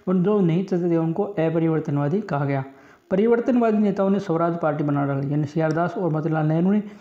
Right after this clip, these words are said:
अपनी एक नई पार्टी बनाई जिसका नाम था स्वराज पार्टी, लेकिन उन्होंने अपने मतभेद से राष्ट्रीय आंदोलन की एकता पर असर नहीं पड़ने दिया, यानी उनके आपसी के जो मतभेद थे उसे राष्ट्रीय आंदोलन पर कोई असर नहीं पड़ा।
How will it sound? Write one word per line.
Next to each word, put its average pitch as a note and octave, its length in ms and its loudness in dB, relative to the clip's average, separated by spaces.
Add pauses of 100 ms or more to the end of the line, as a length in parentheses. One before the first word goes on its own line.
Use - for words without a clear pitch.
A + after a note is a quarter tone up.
(360)
अपनी F#3 300 0
एक A3 160 2
नई F3+ 240 2
पार्टी E3+ 260 0
बनाई D#3+ 220 0
जिसका D#3+ 240 -6
नाम D#3+ 160 -2
था G3+ 80 -2
स्वराज C#3+ 360 -2
पार्टी, C#3 300 -4 (360)
लेकिन G3 360 2
उन्होंने G3 360 2
अपने G#3 220 0
मतभेद E3 400 0
से E3+ 120 -2
राष्ट्रीय D#3 320 -2
आंदोलन F3+ 260 2
की E3+ 200 -2
एकता D#3+ 200 -4
पर E3+ 140 -6
असर - 200 -4
नहीं E3+ 160 2
पड़ने C#3+ 180 -2
दिया, C#3+ 140 -2
यानी E3+ 200 0
उनके F3+ 260 -2
आपसी E3+ 360 -4
के G#3 100 0
जो F#3+ 120 0
मतभेद D#3+ 420 0
थे F#3+ 100 -2 (480)
उसे G3 180 0
राष्ट्रीय F#3+ 380 0
आंदोलन G3+ 260 2
पर F#3+ 80 0
कोई F#3 180 0
असर F3 220 -2
नहीं D3 200 0
पड़ा। C3+ 220 -4